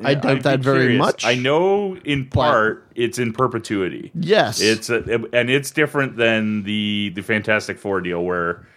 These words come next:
Speaker 1: They have to make a
Speaker 2: Fantastic
Speaker 1: movie
Speaker 2: Four,
Speaker 1: every so many
Speaker 2: Fox
Speaker 1: years.
Speaker 2: has to, yeah, make a movie every couple of years or they lose the rights. Um, there was something else like that too. Uh, I'm trying to think.
Speaker 1: Daredevil was like that.
Speaker 2: Yeah, Daredevil
Speaker 1: Ghost
Speaker 2: was,
Speaker 1: Rider,
Speaker 2: when
Speaker 1: a
Speaker 2: it
Speaker 1: lot
Speaker 2: was
Speaker 1: of those
Speaker 2: even
Speaker 1: ones.
Speaker 2: closer.
Speaker 1: Yeah.
Speaker 2: Um, but,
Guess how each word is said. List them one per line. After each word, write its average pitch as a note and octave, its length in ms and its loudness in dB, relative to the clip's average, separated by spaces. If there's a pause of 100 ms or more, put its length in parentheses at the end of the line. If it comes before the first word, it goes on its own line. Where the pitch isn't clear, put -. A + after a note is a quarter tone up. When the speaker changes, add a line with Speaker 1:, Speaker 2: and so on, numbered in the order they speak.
(140)
Speaker 1:
They C#3 100 2
have A#2 140 4
to - 80 -6
make A#2 100 0
a - 40 -2
Speaker 2:
Fantastic B2+ 260 0
Speaker 1:
movie B2 160 -2
Speaker 2:
Four, A#2 160 2
Speaker 1:
every G#2+ 120 -2
so A#2 120 -10
many A#2 140 0
Speaker 2:
Fox A2+ 140 2
Speaker 1:
years. A2 100 -4
Speaker 2:
has A2 220 0
to, G2 220 -6
yeah, F2+ 240 -2
make F#2 280 -4
a G#2 40 -2
movie G2 360 -2
every F#2 180 -2
couple F#2 260 -2
of F2+ 80 -2
years F2 220 -4
or E2 140 -6
they E2+ 80 -4
lose E2+ 280 -4
the D#2+ 80 -12
rights. E2 480 -2
Um, F2+ 360 0
there F#2 80 -2
was B2+ 140 0
something G3+ 280 2
else F2 260 2
like E2 200 0
that D2+ 220 0
too. E2 340 -2 (720)
Uh, F#2+ 120 -12
I'm F#2 200 -6
trying A2 200 2
to G2+ 60 2
think. G2 200 -2
Speaker 1:
Daredevil C3+ 480 2
was B2 200 2
like A#2+ 280 0
that. A#2 420 0
Speaker 2:
Yeah, G2 320 2
Daredevil B2 460 0
Speaker 1:
Ghost C3 140 2
Speaker 2:
was, A#2 40 4
Speaker 1:
Rider, A2 260 2
Speaker 2:
when A#2 100 4
Speaker 1:
a - 20 2
Speaker 2:
it B2 40 2
Speaker 1:
lot D3 140 2
Speaker 2:
was C#3+ 80 2
Speaker 1:
of A#2+ 100 -2
those C#3 180 2
Speaker 2:
even A#2+ 100 -2
Speaker 1:
ones. A2 140 0
Speaker 2:
closer. F#2 500 -4
Speaker 1:
Yeah. G2 160 -2 (460)
Speaker 2:
Um, E2 180 -10 (680)
but, G2+ 340 2